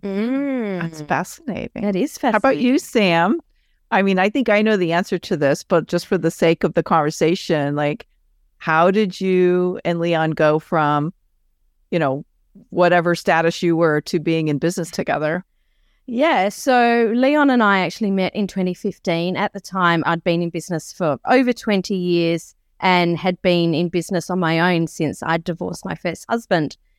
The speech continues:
Speaker 1: When we met, his skill set, straight away, I was like, "Oh my goodness, you have every skill set that I don't," which sometimes can be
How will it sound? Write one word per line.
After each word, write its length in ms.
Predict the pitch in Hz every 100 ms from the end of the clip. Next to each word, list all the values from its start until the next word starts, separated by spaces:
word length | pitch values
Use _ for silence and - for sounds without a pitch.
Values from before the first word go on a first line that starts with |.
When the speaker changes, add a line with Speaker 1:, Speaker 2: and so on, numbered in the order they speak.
| _ _ _ _
Speaker 1:
When 720 | 220 208 247 277 349 392 359 247
we 200 | 247 226
met, 420 | 196 196 269 -
his 440 | - - 294 370
skill 540 | - - - - 240 240
set, 400 | - 190 160 -
straight 500 | - - 269 262 254
away, 360 | 220 196 185
I 80 | 170
was 180 | 170 180
like, 220 | 180 170 -
"Oh 180 | 214 226
my 260 | 226 202
goodness, 520 | 190 208 185 165 -
you 340 | 214 233 277 339
have 360 | 226 220 185 170
every 340 | - 220 240 247
skill 460 | - - 208 208
set 360 | 208 - 170 -
that 160 | 190 - -
I 260 | 180 175
don't," 680 | 170 - 185 175 170 - - _ _ _ _ -
which 400 | 226 277 262 - -
sometimes 800 | - 269 330 302 302 277 262
can 440 | - 175 214 214 214
be 500 | - 196 190 190